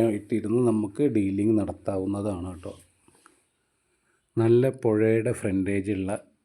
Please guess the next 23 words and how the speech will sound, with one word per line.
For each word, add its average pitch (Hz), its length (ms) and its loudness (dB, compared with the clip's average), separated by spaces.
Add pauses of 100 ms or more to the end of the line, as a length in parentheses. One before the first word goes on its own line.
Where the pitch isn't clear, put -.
(220)
നല്ല 101 160 -6 (140)
വ്യൂ 101 260 -2
ഉള്ള, 104 180 -2 (120)
നല്ല 101 260 -6
വൈബായിട്ടുള്ള 110 680 -2 (100)
സ്ഥലമാണ്. 107 560 -2 (460)
ഒരു 117 180 2
സൈഡ് 117 340 4
നമുക്ക് 110 360 -2
ടാറിങ് 107 400 0
റോഡാണ് 110 420 -2
വരുന്നത്, 107 380 -2 (560)
ഒരു 113 160 0
സൈഡ് 113 320 2
നമുക്ക് 117 380 0
ഒരു 120 160 0
ഇരുന്നൂറ് 120 440 2
മീറ്ററോളം 113 540 2 (880)
പുഴയുടെ 113 380 2 (360)
വ്യൂ 113 220 2
കിട്ടും, 120 300 -4 (2500)
ഒരു 117 160 -2
സൈഡ് 120 300 -2